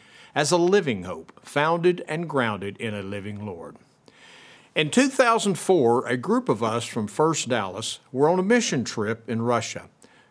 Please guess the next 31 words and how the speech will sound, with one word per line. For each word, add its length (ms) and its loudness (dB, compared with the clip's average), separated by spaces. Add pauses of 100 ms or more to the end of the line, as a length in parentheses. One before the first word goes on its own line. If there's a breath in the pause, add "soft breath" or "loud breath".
(160 soft breath)
We 140 6
visited 560 2
many 240 0
orphanages 800 -2
while 260 -4
in 120 -12
Russia, 420 -6 (340 soft breath)
but 100 -2
I 180 6
will 180 2
never 320 0
forget 420 0
one 340 -2
particular 640 -6
orphanage 680 -6
where 100 2
we 160 0
visited. 560 -6 (640 soft breath)
We 120 4
were 140 0
meeting 360 2
with 160 0
the 80 -4
doctor 460 2
who 140 -2
was 180 -6
the 120 -10
head 300 0
of 80 -6
that 180 -6
orphanage. 560 -12